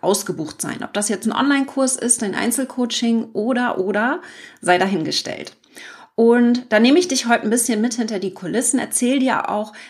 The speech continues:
was kann man alles verkaufen online, warum ein Online-Kurs manchmal Sinn macht und manchmal nicht und wie du an diese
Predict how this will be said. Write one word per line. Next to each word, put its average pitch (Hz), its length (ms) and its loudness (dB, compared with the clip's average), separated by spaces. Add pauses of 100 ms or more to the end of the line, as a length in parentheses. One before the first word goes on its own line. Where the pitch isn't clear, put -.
was - 240 -4
kann 220 300 0
man 277 180 4
alles 220 380 -2
verkaufen - 600 -6
online, 254 640 0 (680)
warum 226 460 2
ein 208 180 0
Online-Kurs 214 640 0
manchmal 214 420 2
Sinn 202 220 -2
macht 185 240 -6
und - 180 -10
manchmal 156 400 -4
nicht 285 320 0
und 214 240 -2
wie 285 160 2
du 311 300 0
an 240 340 4
diese 226 540 0